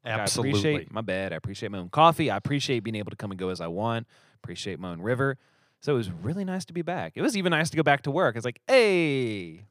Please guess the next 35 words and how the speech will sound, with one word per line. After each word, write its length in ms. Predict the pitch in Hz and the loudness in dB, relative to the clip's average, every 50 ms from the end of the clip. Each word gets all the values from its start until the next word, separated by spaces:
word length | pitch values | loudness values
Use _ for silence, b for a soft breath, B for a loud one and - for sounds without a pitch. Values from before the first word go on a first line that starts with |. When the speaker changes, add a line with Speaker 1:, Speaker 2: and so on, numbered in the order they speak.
| _ - | _ -16
Speaker 1:
missed 300 | 101 98 107 - - - | -16 -14 -14 -16 -16 -16
you 80 | 147 151 | -16 -16
guys." 760 | 131 - 98 98 107 110 107 110 117 113 110 117 - - - _ - - | -12 -10 -8 -6 -6 -6 -6 -8 -8 -12 -12 -14 -18 -20 -20 _ 2 4
Speaker 2:
But 160 | - 247 - _ _ - | 6 6 6 _ _ -2
that's 220 | 220 202 - - | -2 0 2 0
what 100 | 214 185 | 2 4
vacation 540 | 165 185 160 - 180 175 160 - - 175 165 | 4 2 2 4 2 2 2 2 0 0 4
does. 260 | 151 135 98 92 87 | 6 6 6 4 2
You 80 | 101 101 | -2 -2
get 180 | - 110 104 | 0 0 2
away, 300 | 104 101 101 117 123 131 | 2 2 2 2 2 2
you 220 | 131 120 107 101 95 | 0 0 -2 -4 -4
enjoy, 600 | 92 90 - 104 104 104 107 104 104 104 101 101 - _ _ _ _ _ _ _ _ | -6 -4 -4 -2 0 0 0 0 0 -2 -6 -10 -14 _ _ _ _ _ _ _ _
you 180 | - 95 95 90 | -6 -4 -4 -4
refresh, 760 | 98 95 - - - 110 107 107 104 - - - - - - _ _ | -4 -6 -4 0 2 2 2 2 0 -2 -6 -10 -10 -12 -16 _ _
and 180 | 98 95 92 | -8 -8 -6
then 200 | 92 95 95 95 | -6 -8 -8 -8
you 480 | 95 98 98 101 101 101 101 101 104 101 - | -8 -6 -4 -4 -4 -4 -4 -6 -8 -6 -6
head 200 | 113 113 110 113 | -6 -6 -6 -6
back 180 | 117 120 - | -8 -8 -6
home. 240 | - 135 156 175 113 - - _ _ _ _ _ _ _ _ _ _ _ _ _ - | -6 -6 -6 -6 -10 -14 -20 _ _ _ _ _ _ _ _ _ _ _ _ _ -6
Speaker 1:
Yeah, 140 | 147 180 | -4 -2
and 220 | 156 127 127 127 127 | 0 0 2 4 6
also, 480 | 143 170 185 - 190 175 165 175 190 175 B B B B - | 6 6 6 8 6 6 6 6 4 2 B B B B -8
update, 320 | - 131 135 139 135 139 127 | -8 -6 -4 -2 -4 -4 -4
still 220 | - - 208 208 | 0 2 4 6
having 160 | 208 202 190 | 6 6 6
a 40 | 180 | 6
baby. 320 | 175 180 170 143 135 131 127 | 6 6 6 6 4 2 2
Baby 280 | 127 143 151 151 151 | 4 4 4 4 6
due 100 | 143 143 | 6 6
date 160 | 143 139 135 | 6 4 4
got 180 | 131 135 127 113 | 2 0 0 0
moved 280 | 120 127 127 117 110 127 | 0 -2 -2 0 2 2
up. 340 | 120 113 98 101 101 - | 4 4 4 2 0 -2